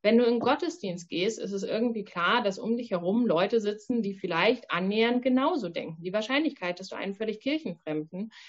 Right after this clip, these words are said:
dauernd im Gottesdienst hast, ist, mm, nicht so hoch. Es sei denn, plötzlich interessiert er sich für das Angebot, was Kirche geben kann.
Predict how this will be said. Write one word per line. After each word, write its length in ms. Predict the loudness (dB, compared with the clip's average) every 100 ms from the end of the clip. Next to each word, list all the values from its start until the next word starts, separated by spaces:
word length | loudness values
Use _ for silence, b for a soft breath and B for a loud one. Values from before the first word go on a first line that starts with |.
| B 0
dauernd 300 | 4 4 2
im 120 | -2
Gottesdienst 580 | -2 -4 -6 -8 -10 -4
hast, 260 | -4 -4
ist, 340 | -6 -8 -8 _ _ _ _ _
mm, 720 | -2 4 6 6 6 6 8
nicht 280 | 6 4 -6
so 440 | -4 6 8 10
hoch. 340 | 10 10 8 4
Es 160 | -4
sei 260 | 0 2 4
denn, 260 | 4 2 B B 0
plötzlich 360 | 0 0 -6
interessiert 720 | -6 -4 -4 -4 -4 0 2
er 120 | 2 2
sich 320 | 0 0 -4
für 220 | 2 2
das 140 | 2 -2
Angebot, 540 | 0 0 0 -4 -4
was 160 | -6 -2
Kirche 300 | -2 -2 -4
geben 480 | 0 2 2 -2
kann. 320 | -8 -8 -8